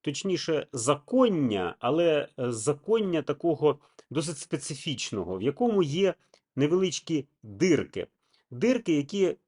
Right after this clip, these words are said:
ну, ніхто не помітив, а, навмисно або ненавмисно.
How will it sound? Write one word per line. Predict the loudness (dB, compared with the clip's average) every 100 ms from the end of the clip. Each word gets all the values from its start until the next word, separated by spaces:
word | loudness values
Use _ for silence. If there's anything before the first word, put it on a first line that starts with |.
| _
ну, | -4 -2 -2 -4 _
ніхто | -4 -4 2 4
не | 4
помітив, | 2 0 2 0 0 -4 -6 _ _ _ _ _ _
а, | 0 2 2 0
навмисно | -2 2 2 2 0 -2 -2 -10 _ _ _ -12
або | -8 -6 -2 0 2 0 -2 -8 -8
ненавмисно. | -2 0 2 2 2 0 -2 -6